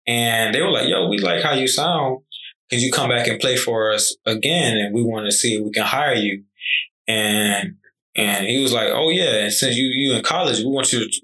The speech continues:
try to come to Savannah State instead of going to Atlanta." I just heard this part of the story the other day, a few days ago, 'cause she was about to go to Atlanta like her older brother did to go to college,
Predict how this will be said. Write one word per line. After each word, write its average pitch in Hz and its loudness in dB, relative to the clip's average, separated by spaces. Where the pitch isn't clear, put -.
try 160 0
to 143 -2
come 160 0
to 151 0
Savannah 147 0
State 147 0
instead 120 0
of 113 0
going 113 -2
to 110 0
Atlanta." 117 0
I 135 0
just 160 0
heard 135 0
this 127 0
part 127 0
of 110 0
the 101 2
story 117 2
the 104 0
other 104 -2
day, 101 0
a - -12
few 113 0
days 113 0
ago, 101 0
'cause - -2
she 180 0
was 156 2
about 127 0
to 120 -2
go 120 0
to 110 2
Atlanta 113 0
like 104 -2
her - -6
older 107 -2
brother 117 -2
did 104 -2
to - 0
go 107 0
to 104 -6
college, - -2